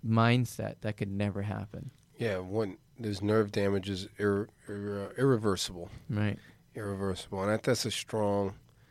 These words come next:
Speaker 2: absolute claim. I mean, as we know, uh, we're not starfish, but we do have a <laughs> regenerative property, um,
Speaker 1: Yeah.
Speaker 2: to the whole system, actually.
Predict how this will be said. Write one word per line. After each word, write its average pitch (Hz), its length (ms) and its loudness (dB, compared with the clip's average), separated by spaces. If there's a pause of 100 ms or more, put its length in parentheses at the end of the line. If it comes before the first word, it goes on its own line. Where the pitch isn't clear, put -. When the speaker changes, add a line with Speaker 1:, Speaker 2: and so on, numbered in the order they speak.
(520)
Speaker 2:
absolute 98 600 0
claim. 92 440 -4
I - 20 -8
mean, 92 240 -6
as 92 220 -4
we 104 120 -2
know, 92 360 0 (420)
uh, 98 140 -4 (140)
we're 101 140 0
not 95 200 0
starfish, 107 800 2
but 104 120 0
we 101 120 -2
do 98 300 2
have 98 200 2
a 98 100 0
<laughs> 95 120 2
regenerative 117 880 6
property, 104 600 0 (520)
um, 95 340 0
Speaker 1:
Yeah. - 0 - (240)
Speaker 2:
to - 220 0
the 98 100 -2
whole 135 160 2
system, 87 560 -4
actually. - 360 -12